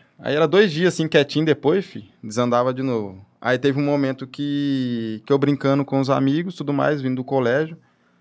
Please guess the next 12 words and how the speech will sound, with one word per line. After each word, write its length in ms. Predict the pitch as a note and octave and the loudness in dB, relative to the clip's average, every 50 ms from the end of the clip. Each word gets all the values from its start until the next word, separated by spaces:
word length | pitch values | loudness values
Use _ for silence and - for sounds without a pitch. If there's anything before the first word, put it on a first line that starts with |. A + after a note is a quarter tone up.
| _ _ _ _ _ | _ _ _ _ _
chegava 320 | - - A#2 B2 B2 B2+ | -10 -2 0 0 0 0
mó 180 | C3 C3+ D3+ - | 0 0 0 -2
tarde 460 | - - - G#2+ A2 C3 C#3 B2 B2 | -2 -2 0 0 0 0 0 -2 -4
em 80 | A#2 A2 | -6 -4
casa, 520 | - G2+ G#2 A#2+ C#3+ D3 C3+ C3+ C#3 C3 - _ _ _ | -2 0 2 2 2 0 -2 -6 -12 -14 -18 _ _ _
aí 180 | - A#2 B2 B2 | -2 -2 -2 -2
foi 240 | B2 - C3 C3 B2+ | -2 -2 -2 -2 -2
que 840 | B2+ - D3 D3 D3+ D3+ D3 D3 C#3 B2+ A#2+ A2+ G#2+ G#2 G#2+ A2+ C3+ E3+ - _ _ _ _ - | -4 -4 -4 -2 0 0 0 0 0 -2 -2 -4 -6 -8 -12 -14 -18 -20 -20 _ _ _ _ -8
o 80 | B2+ | -6
trem 180 | B2 - C#3+ D3 | 0 2 2 2
tava 220 | F3 E3 D#3 E3 | 4 2 2 2
parado, 560 | E3 - E3+ E3+ E3 D#3+ D#3+ E3+ F3+ F#3+ G#3+ | 4 4 4 6 6 6 6 4 2 0 -4